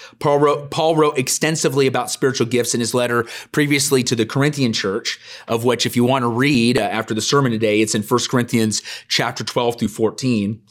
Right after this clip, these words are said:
Uh, and then he will write extensively about spiritual gifts again in Romans chapter twelve. The word spiritual in the original Greek here of spiritual gifts is,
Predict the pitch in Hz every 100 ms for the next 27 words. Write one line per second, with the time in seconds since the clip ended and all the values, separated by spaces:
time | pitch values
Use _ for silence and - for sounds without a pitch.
0 | - - - _ 117 120 131 151 151 143
1 | 156 143 147 143 117 - 165 180 156 147
2 | 135 117 - 131 113 123 117 - 120 113
3 | 143 160 110 117 117 123 123 120 110 -
4 | - _ - 117 - 110 - 135 98 -
5 | - - - - - 135 131 156 165 131
6 | - - 180 185 - 139 104 131 131 127
7 | 123 147 131 139 135 127 127 131 135 131
8 | 113 110 107 143 131 110 117 113 - 123
9 | 120